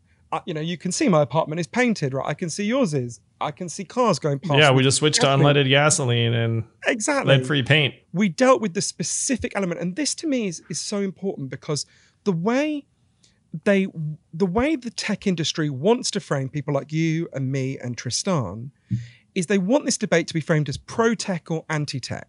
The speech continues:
Speaker 1: right? And if it's framed like that, firstly, it's not true. But secondly, it just induces fatalism in people. 'Cause they're like, "Well, I'm not gonna join the Amish. I'm not gonna give up my devices. So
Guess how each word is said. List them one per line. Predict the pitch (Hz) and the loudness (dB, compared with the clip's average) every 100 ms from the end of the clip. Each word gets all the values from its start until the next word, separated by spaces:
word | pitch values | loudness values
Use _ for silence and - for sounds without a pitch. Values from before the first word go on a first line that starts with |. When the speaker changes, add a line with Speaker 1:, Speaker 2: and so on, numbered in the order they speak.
| _ | _
Speaker 1:
right? | - 156 220 - _ _ _ | -4 -4 -4 -8 _ _ _
And | 233 | 0
if | 226 | 0
it's | 277 | -4
framed | - 330 330 | -4 -2 0
like | 262 202 | 0 0
that, | 156 139 147 - _ _ | -2 -4 -6 -8 _ _
firstly, | 269 254 202 | 0 0 -2
it's | - | -2
not | 165 - | -4 -2
true. | - 143 240 330 | -2 0 -2 -6
But | - - | -10 -4
secondly, | - 262 247 165 147 147 - - | -4 -2 0 0 0 -2 -6 -8
it | 226 | -4
just | 277 - | -2 -2
induces | 233 233 226 - | -2 -4 -6 -4
fatalism | 240 247 208 180 156 | -4 -2 -4 -4 -4
in | 131 | -4
people. | 131 123 | -6 -8
'Cause | 156 | -6
they're | |
like, | 190 - _ _ - | -6 -8 _ _ -2
"Well, | 269 - | -2 0
I'm | 220 | -2
not | 285 | -2
gonna | - 220 - - | -2 -4 -6 -4
join | 208 180 | -2 0
the | 160 | 0
Amish. | 143 131 123 113 | 0 -2 -4 -6
I'm | 160 | -4
not | 214 | -4
gonna | 247 214 | -2 -2
give | 175 | 0
up | 151 | -2
my | - 135 | -2 -4
devices. | 135 127 123 120 120 156 - | -2 -2 -2 -6 -8 -8 -6
So | - 170 | 0 2